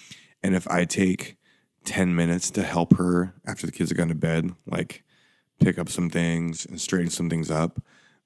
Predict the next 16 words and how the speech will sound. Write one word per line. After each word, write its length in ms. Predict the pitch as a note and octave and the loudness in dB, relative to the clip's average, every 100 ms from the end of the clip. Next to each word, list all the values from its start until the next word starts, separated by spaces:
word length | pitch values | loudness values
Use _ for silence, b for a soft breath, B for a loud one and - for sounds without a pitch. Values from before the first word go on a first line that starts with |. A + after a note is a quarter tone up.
| _ | _
then 420 | F#2+ E2+ E2 E2 - | 0 2 0 -2 -6
the 80 | - | -8
qual-, 440 | - - G2 G2 F2 | -4 0 2 2 4
her 160 | G#2 | 4
quality 720 | - G2 F#2 F#2+ G2+ G2 G2+ - | 4 4 4 4 6 4 2 0
of, 240 | F#2 E2 | 0 0
like, 340 | - - - - - | -2 -4 -8 -18 -14
relaxation 580 | - F#2+ F2 - F2+ - | 0 2 2 0 -2 0
time 180 | F2 F2 | 0 0
afterwards 640 | E2 - G2 G#2 G#2+ - - | 0 2 4 4 4 -4 -4
will 120 | F#2 | 2
be 100 | F2+ | 2
so 240 | E2+ - E2+ | 2 0 0
much 260 | D#2+ - | 0 -2
better. 380 | D#2 E2 F#2+ G#2+ - b b b b b - | -2 2 4 2 -4 b b b b b -4
And 360 | F2+ E2 D#2 | -2 0 -4